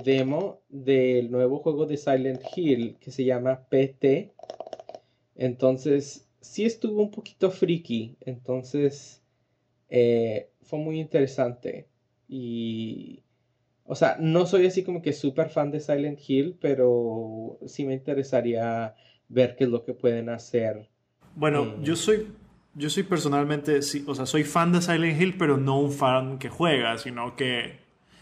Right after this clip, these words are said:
Speaker 2: lee las páginas de Wikipedia, ve a otras personas jugar, ve videos, porque yo a veces soy medio como que súper cobarde.
Speaker 1: <laughs>
Speaker 2: Este,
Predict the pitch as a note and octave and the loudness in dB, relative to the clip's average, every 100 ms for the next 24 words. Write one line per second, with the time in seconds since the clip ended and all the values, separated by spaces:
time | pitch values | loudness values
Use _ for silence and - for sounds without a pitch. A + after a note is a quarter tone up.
0 | _ _ _ B2+ B2+ B2 B2+ B2+ B2 A#2 | _ _ _ -2 2 4 4 4 2 -2
1 | A#2 G#2+ A#2+ B2+ B2+ C3 B2+ B2+ C3 C3+ | -4 -2 -2 -2 -2 -2 -2 -2 -4 0
2 | B2 B2 B2 B2 A#2+ A#2+ A#2 B2 A#2+ B2+ | 2 2 2 2 2 0 0 -2 -2 -6
3 | B2 A#2+ C3 B2+ B2 A#2+ A#2+ B2 B2 C3 | -4 -6 -4 0 2 2 0 -2 -2 -2
4 | B2+ C3 B2+ B2 B2+ C3 C#3 C#3 C3 C3 | -2 -2 -2 0 2 0 -2 -2 0 0
5 | B2+ B2 A#2+ A#2+ B2 B2+ - - C3 A#2+ | -2 -4 -8 -8 -8 -8 -4 -2 0 -2
6 | B2 - - E2+ - - C3+ - A#2 - | -4 0 -2 -2 -6 -4 -2 -4 -10 -8
7 | - B2+ B2+ B2 | -2 2 2 0